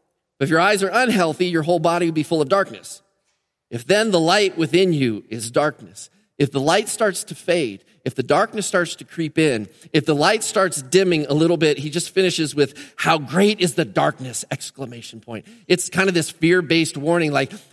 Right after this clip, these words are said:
just be aware. If, if that light starts to fade, you don't want the darkness to grow in here. And so here's this very simple truth. I think this is his point.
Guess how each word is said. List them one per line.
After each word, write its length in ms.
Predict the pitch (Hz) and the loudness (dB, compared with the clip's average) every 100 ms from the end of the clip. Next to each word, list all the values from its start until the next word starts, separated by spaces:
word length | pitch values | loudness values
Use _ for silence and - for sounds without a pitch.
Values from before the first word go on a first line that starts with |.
| - | -2
just 280 | 196 160 127 | -2 -2 0
be 120 | 240 | 2
aware. 480 | 247 208 240 196 139 | 6 4 4 2 0
If, 140 | 151 | 0
if 160 | 196 180 | 0 0
that 160 | 208 | 2
light 220 | 185 220 | 2 2
starts 320 | - 220 202 - | 0 0 0 -4
to 80 | |
fade, 680 | 151 185 214 202 165 240 269 | -2 2 4 4 2 -4 -14
you 100 | - | -2
don't 260 | 160 190 220 | 2 2 2
want 180 | 196 185 | 0 0
the 60 | |
darkness 500 | 160 180 190 185 - - - | 2 2 2 0 -2 -8 -10
to 100 | - | -2
grow 240 | 160 185 185 | 2 4 4
in 100 | 175 | 2
here. 140 | 151 | 0
And 220 | 131 151 | 0 0
so 180 | 151 165 - - | 2 0 0 -8
here's 320 | - 202 214 170 | 2 4 4 2
this 180 | 180 | 0
very 240 | 151 180 196 | 2 2 2
simple 380 | - 196 190 170 | 0 0 0 0
truth. 360 | 185 165 117 123 | 2 2 2 -2
I 80 | |
think 180 | 131 175 | 0 0
this 140 | 175 185 | 0 0
is 80 | |
his 120 | 165 139 | -2 -2
point. 320 | - 147 | -2 -2